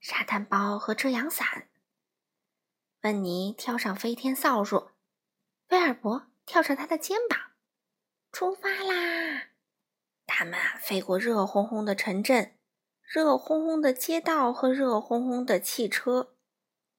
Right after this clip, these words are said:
最后来到了海边。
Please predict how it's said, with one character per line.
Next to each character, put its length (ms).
最 200
后 500
来 220
到 220
了 80
海 340
边。 340